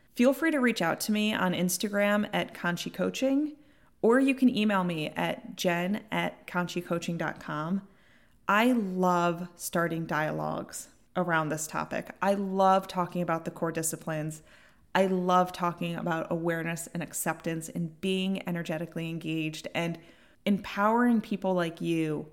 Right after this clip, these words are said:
to reclaim that energy so that you can truly stand in your power and be here for it.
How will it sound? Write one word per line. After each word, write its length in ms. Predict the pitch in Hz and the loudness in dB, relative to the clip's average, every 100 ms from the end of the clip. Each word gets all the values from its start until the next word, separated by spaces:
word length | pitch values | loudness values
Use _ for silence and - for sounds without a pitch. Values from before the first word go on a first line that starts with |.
| - _ _ | -20 _ _
to 180 | - 175 | -4 -4
reclaim 580 | 165 175 175 - 175 | -2 0 0 0 -2
that 220 | 165 147 - | -2 -6 -6
energy 380 | 151 156 - | -6 -4 -6
so 180 | - - | -4 -2
that 160 | 175 - | 0 0
you 80 | 185 | 0
can 140 | 196 | -2
truly 400 | 185 - 220 220 | -2 -2 2 2
stand 320 | 220 190 175 | 0 -2 0
in 100 | 170 | -2
your 100 | 160 | -6
power 380 | 156 160 160 147 | -8 -4 -2 -2
and 240 | 151 160 | -4 -6
be 100 | 160 | -6
here 260 | 156 - 156 | -8 -6 -6
for 240 | - - | -4 -6
it. 160 | - - | -6 -10